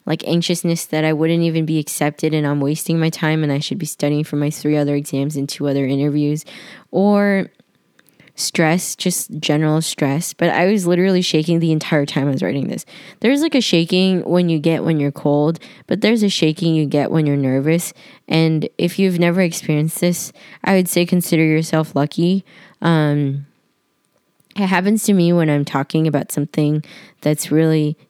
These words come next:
difficult for me to talk about. Like, my body just shakes unconditional-, like, I will want to stop it and I'll lay down and I will still be internally shaking.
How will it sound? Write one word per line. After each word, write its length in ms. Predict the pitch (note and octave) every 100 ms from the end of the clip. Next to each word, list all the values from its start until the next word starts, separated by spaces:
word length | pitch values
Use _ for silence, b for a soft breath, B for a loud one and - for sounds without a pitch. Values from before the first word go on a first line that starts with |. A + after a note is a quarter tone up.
| -
difficult 480 | E3+ - D#3+ C#3+ -
for 120 | D#3
me 120 | D#3
to 100 | D3
talk 300 | - C#3 -
about. 360 | D#3+ F3 F#3+ - B B -
Like, 180 | D#3
my 160 | D3+ D#3+
body 400 | C#3+ C3+ D#3 D#3+
just 460 | D3+ D#3 - - - B B
shakes 520 | - - D#3+ D3+ - -
unconditional-, 640 | D#3+ D#3+ D3+ C#3+ - -
like, 180 | - D#3 -
I 120 | D#3+
will 140 | E3+ D#3+
want 260 | C#3+ D#3
to 100 | E3+
stop 380 | D3+ - C#3+ C#3+
it 200 | F3+ G#3
and 100 | D#3+
I'll 180 | D3 C#3+
lay 160 | D3+ D3
down 380 | C#3 C#3 E3+
and 200 | G3 D#3+
I 120 | D3 D3
will 140 | D#3
still 420 | D3+ - E3 D3+
be 160 | D3+ D3+
internally 540 | - D3+ - C#3+ C#3 C#3+
shaking. 540 | - B2+ - - F3+